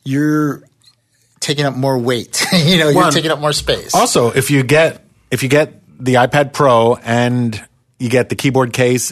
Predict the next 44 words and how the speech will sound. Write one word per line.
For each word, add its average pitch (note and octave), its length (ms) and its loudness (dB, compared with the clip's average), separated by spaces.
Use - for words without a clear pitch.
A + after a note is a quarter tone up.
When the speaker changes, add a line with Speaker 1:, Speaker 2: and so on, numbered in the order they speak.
Speaker 2:
and A#2+ 200 0
the A#2 60 -2
pen A2+ 520 0
and B2+ 120 0
you B2 60 0
get B2+ 120 4
it B2+ 40 0
with A#2+ 100 -2
the A#2+ 60 0
maximum A#2+ 460 0
memory A#2+ 320 0
and G#2 160 -2
four A#2 240 0
G, A2+ 360 -2
Speaker 1:
Yeah. G2 220 -10
Speaker 2:
it's F3+ 200 -2
way D#3 280 0
more G3 180 2
expensive G#2+ 440 -4
than G2 120 -2
a F#2 60 0
laptop. F2 460 0
Speaker 1:
Oh, G#2 60 2
yeah. - 60 2
Speaker 2:
So C#3 180 2
it B2 80 4
has F3 200 0
to D3+ 80 -2
compare A#2+ 640 0
at G2 100 -8
least C3 320 -4
close D#3 260 0
to - 80 -6
favorably. D3+ 220 0
Speaker 1:
Yeah, D4 180 0
and D4 140 0
it E4 120 0
does, E4 240 0
you C4+ 60 -2
know D4 80 2
what, D4 100 2
it C#4+ 80 -6
does D4 160 0
stuff C4 320 -4